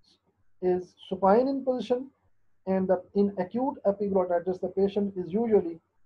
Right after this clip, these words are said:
sitting forward, neck extended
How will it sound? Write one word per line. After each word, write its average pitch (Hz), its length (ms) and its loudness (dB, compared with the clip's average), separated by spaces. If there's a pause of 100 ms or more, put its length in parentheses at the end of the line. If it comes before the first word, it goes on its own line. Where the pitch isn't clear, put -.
(140)
sitting 247 400 -4
forward, 160 460 2 (400)
neck 196 260 2 (360)
extended 139 540 -8